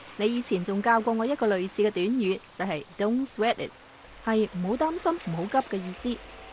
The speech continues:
即係話除咗可以講 don't sweat it，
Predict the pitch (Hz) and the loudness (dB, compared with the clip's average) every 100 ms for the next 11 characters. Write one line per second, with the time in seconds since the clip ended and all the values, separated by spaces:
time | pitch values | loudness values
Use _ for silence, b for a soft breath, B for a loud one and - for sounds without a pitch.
0 | - 226 233 196 185 190 185 196 185 170 | -4 0 0 0 0 2 0 0 -2 -2
1 | 208 240 233 - 156 208 254 - 311 339 | 0 0 0 -2 0 0 -4 -4 -4 -2
2 | 381 - 294 - - | -2 -2 -2 -2 -4